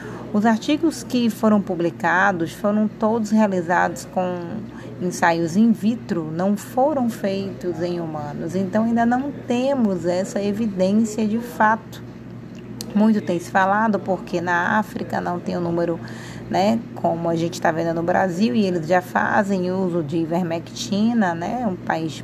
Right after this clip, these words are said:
pobre, é, subdesenvolvido, e é um medicamento de baixo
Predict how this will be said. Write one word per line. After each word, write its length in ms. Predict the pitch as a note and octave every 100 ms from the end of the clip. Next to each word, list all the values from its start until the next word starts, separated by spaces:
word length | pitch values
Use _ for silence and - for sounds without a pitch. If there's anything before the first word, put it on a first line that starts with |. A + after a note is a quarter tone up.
| -
pobre, 600 | - - - G3 F3+ F3 - - - - - -
é, 360 | D#3 D#3 D#3 D#3
subdesenvolvido, 1400 | - E3+ D#3 D3 D#3+ D3+ D#3 D#3 D3+ F3+ G#3 A3+ F#3
e 160 | F3+ E3+
é 80 | E3+
um 60 |
medicamento 560 | E3 E3 - E3+ E3 F3
de 60 | E3+
baixo 280 | E3 E3